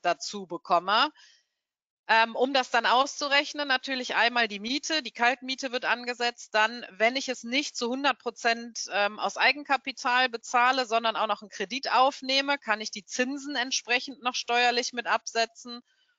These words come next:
Und dann kommt die Abschreibung noch mit dazu. Bei normalen Wohnimmobilien habe ich da zwei Prozent pro Jahr auf den Gebäudewert. Das heißt, ich muss meinen Kaufpreis erstmal ein bisschen auseinanderrechnen.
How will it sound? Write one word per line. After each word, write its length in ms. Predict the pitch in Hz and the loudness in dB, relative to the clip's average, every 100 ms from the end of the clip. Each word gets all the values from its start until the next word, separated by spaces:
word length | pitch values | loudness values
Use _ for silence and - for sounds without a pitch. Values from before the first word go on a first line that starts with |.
| _ | _
Und 180 | 226 220 | -4 4
dann 240 | 233 269 | 4 4
kommt 460 | - 254 269 269 - 226 | 0 0 0 -14 -18 0
die 100 | 190 | 2
Abschreibung 720 | 226 - - 175 165 160 160 | 2 0 2 4 4 0 -6
noch 180 | 156 165 | -6 -6
mit 200 | 165 160 | -8 -6
dazu. 480 | 151 - 160 151 143 | -6 -8 -10 -12 -4
Bei 120 | 180 | -2
normalen 420 | 185 185 220 240 | 0 2 2 2
Wohnimmobilien 760 | 214 240 240 247 226 247 233 226 | -2 -4 -4 -6 -4 -2 0 0
habe 140 | 214 | -2
ich 80 | - | -2
da 140 | 208 | -4
zwei 320 | - 214 214 | -4 2 2
Prozent 600 | 220 - 208 - 202 208 _ | 2 -4 -10 0 -2 -2 _
pro 260 | _ 202 190 | _ -4 -2
Jahr 480 | 175 190 220 285 - | 2 4 6 4 2
auf 360 | 180 220 240 - | 2 4 2 -2
den 300 | 214 214 202 | -2 -2 -2
Gebäudewert. 960 | 190 185 196 226 262 247 277 294 311 - | -4 2 4 4 2 0 2 4 4 0
Das 180 | 226 - | -6 0
heißt, 200 | 214 214 | -2 -2
ich 120 | 208 | -10
muss 180 | 220 233 | -10 -6
meinen 240 | 208 196 | -4 -4
Kaufpreis 480 | - 233 240 - 226 | 0 0 2 -2 -2
erstmal 340 | 156 208 226 208 | 0 -4 0 -2
ein 60 | |
bisschen 240 | 208 - 214 | -2 -6 -4
auseinanderrechnen. 1160 | 190 202 202 233 262 226 254 - 277 277 294 | -4 -2 0 2 2 2 0 -2 -2 -4 -4